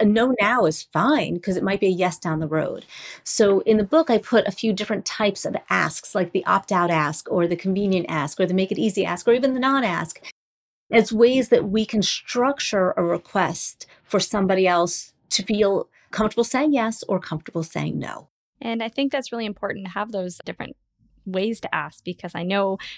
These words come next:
Speaker 2: for myself, and I know everybody else in today's world, it is, it is hard to ask 'cause you're nervous, your, your senses are, and you think you're gonna get shut down with that no, but essentially it might not. It might be a great question, and you might have a totally different response, and the outcome can be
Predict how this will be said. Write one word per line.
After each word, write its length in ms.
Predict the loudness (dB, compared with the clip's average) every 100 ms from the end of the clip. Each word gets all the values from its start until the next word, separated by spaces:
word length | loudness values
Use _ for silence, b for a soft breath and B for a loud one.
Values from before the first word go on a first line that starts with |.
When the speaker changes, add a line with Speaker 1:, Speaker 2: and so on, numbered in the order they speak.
| B B B
Speaker 2:
for 80 | 0
myself, 640 | 2 2 4 6 6 4 2
and 100 | -6
I 80 | -6
know 240 | -4 -2
everybody 440 | 0 2 2 0 2
else 520 | 0 0 -8 -18 -16 -8
in 100 | -6
today's 320 | -4 -6 -2
world, 220 | 2 2
it 80 | 4
is, 380 | 2 0 -10 -10 0
it 100 | 0
is 140 | 2
hard 220 | -2 -4
to 120 | -2
ask 320 | -4 -4 -12 -14
'cause 140 | -8 -2
you're 80 |
nervous, 520 | 0 2 2 -2 -4 -8
your, 140 | -8
your 160 | -4 -4
senses 720 | 0 0 0 -6 -8 -12 -6
are, 100 | -4
and 140 | 0
you 140 | 0 2
think 260 | 2 2
you're 100 | 0
gonna 160 | -2 -2
get 140 | -4
shut 220 | -4 -6
down 280 | -2 -2 -2
with 140 | -4 -4
that 220 | -4 0
no, 400 | 0 0 -2 0
but 300 | 2 2 -2
essentially 480 | -12 -4 -4 -2 -4
it 60 | -4
might 200 | -4 -2
not. 200 | 0 0
It 80 | 0
might 160 | -4
be 100 | -4
a 40 | -4
great 240 | -4 -6
question, 520 | -6 -6 -6 -8 -8 b b b
and 160 | -4 -2
you 60 |
might 140 | -2 -4
have 120 | -4
a 60 | -4
totally 260 | -2 0
different 280 | 0 -4 -6
response, 600 | -8 -4 -2 -2 -6 -12
and 80 | -6
the 80 | -4
outcome 320 | -4 -8 -12
can 140 | -10
be 260 | -8 -8